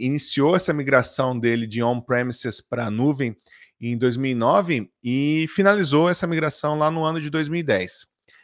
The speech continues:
Então, ah, em dois mil e nove pra dois mil e dez,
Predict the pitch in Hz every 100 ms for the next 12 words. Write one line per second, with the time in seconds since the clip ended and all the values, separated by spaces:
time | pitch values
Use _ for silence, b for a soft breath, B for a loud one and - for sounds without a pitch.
0 | b b - - 147 175 190 - - _
1 | _ _ - 113 127 135 131 - _ -
2 | 156 220 214 208 175 170 165 151 147 147
3 | 151 214 214 -